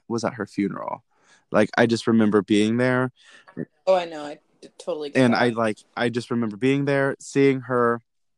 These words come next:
Speaker 1: and just kind of, like, um, paying my respects and everything. And then I'm just trying to, like, steer clear of the si-, situation because, I mean, it was,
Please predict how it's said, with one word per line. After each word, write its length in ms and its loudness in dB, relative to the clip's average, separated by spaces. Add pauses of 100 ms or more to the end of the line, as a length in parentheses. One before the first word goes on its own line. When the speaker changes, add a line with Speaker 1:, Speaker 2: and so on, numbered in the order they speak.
(600)
Speaker 1:
and 100 -6
just 140 -8
kind 180 -8
of, 120 -12
like, 320 -4 (840)
um, 300 -2 (640)
paying 240 0
my 100 0
respects 680 -2
and 100 -2
everything. 520 -2
And 140 -6
then 80 -4
I'm 120 -4
just 160 -10
trying 240 -2
to, 80 -10
like, 200 -2 (460)
steer 380 0
clear 280 -2
of 80 -4
the 60 -10
si-, 200 -14
situation 960 -6
because, 400 -2
I 80 -2
mean, 260 0 (920)
it 40 8
was, 240 2